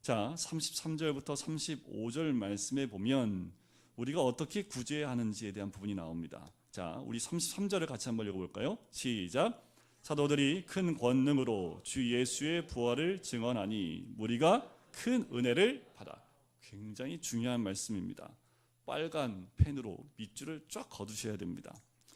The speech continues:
자, 구제를 강조하면 구제가 될까요, 안 될까요? 구제를 제가 아무리 강조해도 구제는 안 돼요. 자, 어떻게 하면 구제가 될까요? 삼십삼 절이 이루어지면 구제는 됩니다.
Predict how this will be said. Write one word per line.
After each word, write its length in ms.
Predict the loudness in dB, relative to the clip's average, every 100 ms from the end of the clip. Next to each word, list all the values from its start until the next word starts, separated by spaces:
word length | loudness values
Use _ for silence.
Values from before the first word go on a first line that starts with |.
| -20 -20 -20 -4
자, 260 | 2 2 2
구제를 580 | -2 2 4 4 2 -8 -8
강조하면 640 | 2 4 6 2 2 -4
구제가 400 | -6 -6 -4 -2
될까요, 340 | -4 -2 0
안 100 | 0
될까요? 460 | -2 -6 -10 -12 -14 _ _ _ _ _ -14
구제를 520 | -2 2 2 0 -2
제가 280 | -2 -2 -2
아무리 320 | 4 6 6
강조해도 720 | 6 4 2 4 4 4 0 -4
구제는 320 | -10 -4 -4 -4
안 260 | -10 -14
돼요. 340 | -12 -14 -14 -18 -20 _ _ _ _ _ -14
자, 160 | -8
어떻게 440 | -6 -6 -6 -6 -4
하면 180 | -4 -6
구제가 340 | -8 -8 -8
될까요? 640 | -10 -12 -8 -6 -6 -8 -14 _ _ _ _ _
삼십삼 840 | -12 -8 -6 -6 -8 -10 -10 -10
절이 360 | -6 -6 -6 -8 -10
이루어지면 720 | -8 -2 -2 -2 -2 -2 -4 -12 _
구제는 560 | -12 -6 -4 0 -2 -4 _ _ 0
됩니다. 580 | 2 2 -4 -6 -14